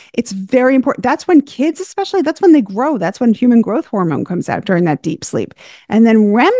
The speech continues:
sleep is the exact opposite. A lot of people will say, "I need that deep rem sleep." rem sleep couldn't be further from deep sleep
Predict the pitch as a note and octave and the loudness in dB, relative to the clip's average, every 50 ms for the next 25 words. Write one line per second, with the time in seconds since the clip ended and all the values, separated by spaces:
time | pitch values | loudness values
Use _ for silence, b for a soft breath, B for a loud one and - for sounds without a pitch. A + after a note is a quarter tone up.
0 | B4 - - - - - F3 E3+ F3 - G3 F#3+ - A#3 A3+ G3 F#3+ A3+ A3+ A#3 | -2 -4 -6 -8 -8 -8 -8 -8 -4 -4 -4 -2 0 0 0 0 0 -2 -2 -2
1 | - C4 C4+ D4+ D4 A#3+ A#3 G3+ G3 G3 A#3 D#4 A4 G4+ _ - C4+ - A3 G#3 | 0 -2 -2 0 -2 -4 -6 -6 -6 -6 -6 -6 -6 -6 _ -4 -4 -4 -4 -6
2 | G3 G3+ G3+ - - F#3 F3+ F3 F3+ F#3+ G#3 G#3+ F#3 G3+ F#3 E3+ - _ - G#3+ | -4 -6 -6 -6 -6 -4 -4 -2 0 2 2 2 2 2 0 -2 -4 _ -2 0
3 | A3 A3+ - - - F#3 F3 F3+ G3 G3+ G#3+ G#3 F#3+ - - G#3 G3+ - - _ | 0 0 0 -2 -8 -6 -2 0 2 4 4 4 2 0 -4 -4 -4 -6 -6 _
4 | _ _ _ _ - G#3 B3+ E4+ G4 F#4+ - - D4 A3 - - C4 A#3 A#3 G3+ | _ _ _ _ -2 0 2 2 2 0 -2 -4 -4 -4 -4 -2 0 0 0 0
5 | G#3+ G#3 - _ _ _ - A3 A3 A3+ A#3 G#3+ A#3 A3 A3 - _ - G#3 G3 | 0 -4 -6 _ _ _ -6 -4 -2 0 0 0 0 0 -2 -2 _ -2 0 2
6 | F3+ E3+ E3+ E3+ E3+ F3 - _ _ - D#3+ - G3 G#3 - - - - - F#3+ | 2 2 2 2 0 0 -2 _ _ -10 -4 0 0 0 0 -2 -6 -4 0 2
7 | F3+ F3 E3+ - | 2 2 0 -4